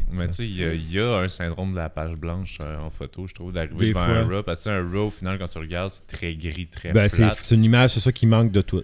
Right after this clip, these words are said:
Speaker 2: là, tu sais.
Speaker 1: Fait qu'après ça, comme qu'on disait, tu, tu, tu viens mettre ta sauce, mais
Speaker 2: Ouais.
Speaker 1: ça arrive que
Speaker 2: Ouais.
Speaker 1: si un matin, t'es, tu sais, il y a, il y a...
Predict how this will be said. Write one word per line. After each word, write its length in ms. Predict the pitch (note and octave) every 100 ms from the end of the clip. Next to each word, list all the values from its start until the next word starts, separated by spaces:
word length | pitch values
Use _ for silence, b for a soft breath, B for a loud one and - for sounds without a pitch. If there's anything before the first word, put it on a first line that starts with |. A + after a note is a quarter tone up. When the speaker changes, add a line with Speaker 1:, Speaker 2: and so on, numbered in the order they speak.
| -
Speaker 2:
là, 100 | E2+
tu 40 | D#2
sais. 280 | - G2 F#2 B B B B
Speaker 1:
Fait 140 | - E2+
qu'après 400 | F2+ F2 F2 E2+
ça, 200 | - G2
comme 180 | F#2 F2
qu'on 160 | E2+
disait, 240 | D2 F#2 F#2+
tu, 260 | - -
tu, 200 | - - D#2 -
tu 180 | -
viens 140 | D#2+ D#2+
mettre 220 | F#2 -
ta 160 | D#2 D#2
sauce, 460 | F#2 A#2+ A#2+ -
mais 260 | E2+ D#2 D#2
Speaker 2:
Ouais. 140 | G2
Speaker 1:
ça 500 | F2 - - - E2+ E2
arrive 360 | E2 G2 A#2
que 480 | - E2+ E2 E2+ E2+
Speaker 2:
Ouais. 220 | F#2+ A2+ A2
Speaker 1:
si 60 |
un 100 | F2+
matin, 380 | F2+ F2 G#2 A2
t'es, 160 | - E2
tu 60 | - -
sais, 160 | G#2+ G#2
il 80 |
y 80 | F#2
a, 100 | F#2
il 60 | F2
y 80 |
a... 40 | F#2